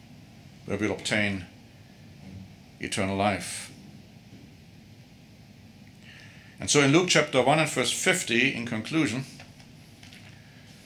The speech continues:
we read this principle which is important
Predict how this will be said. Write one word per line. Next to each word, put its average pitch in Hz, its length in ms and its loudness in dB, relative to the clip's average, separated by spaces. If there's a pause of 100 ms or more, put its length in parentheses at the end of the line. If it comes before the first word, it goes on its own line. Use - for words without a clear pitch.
(360)
we 113 120 -2
read 170 420 4
this 151 220 4
principle 135 760 4 (840)
which 113 100 0
is 143 120 4
important 180 640 0